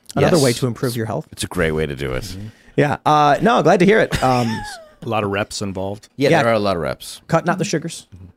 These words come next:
Speaker 1: No
Speaker 2: Yeah.
Speaker 1: sugar.
Speaker 3: Oh, yeah, working out.
Speaker 1: Yeah.
Speaker 3: Elimination diets are great. When you,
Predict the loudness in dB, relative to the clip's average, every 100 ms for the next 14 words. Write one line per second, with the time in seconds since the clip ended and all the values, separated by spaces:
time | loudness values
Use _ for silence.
0 | -14 -12 -8 -10 -10 -16 _ -12 -10 -4
1 | -4 -2 -4 -4 -8 -12 _ _ _ _
2 | -2 -2 -2 -6 _ 2 4 6 4 4
3 | 2 2 2 0 -4 -4 -6 -6 -12 _
4 | -4 -2